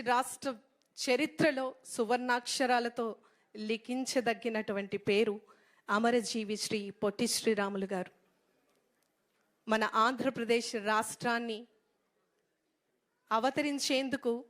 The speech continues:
వారి యొక్క ప్రాణత్యాగం ఈరోజు మనమందరం ఆంధ్ర రాష్ట్రం యొక్క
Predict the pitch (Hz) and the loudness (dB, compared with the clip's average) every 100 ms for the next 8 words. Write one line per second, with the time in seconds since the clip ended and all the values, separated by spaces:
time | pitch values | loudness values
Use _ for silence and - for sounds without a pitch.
0 | _ 226 202 214 208 208 - 214 208 226 | _ -4 -2 0 0 -4 -2 0 2 2
1 | 262 - 247 214 202 214 _ _ _ _ | 0 -2 -2 -2 -4 -10 _ _ _ _
2 | _ 233 220 233 233 220 - 202 214 202 | _ 0 4 4 4 -4 -4 -4 -2 -2
3 | 233 240 202 214 _ _ _ _ _ 214 | 2 2 0 -6 _ _ _ _ _ 2
4 | 240 240 240 220 220 - - 226 220 208 | 2 2 0 2 0 -2 -4 -2 0 0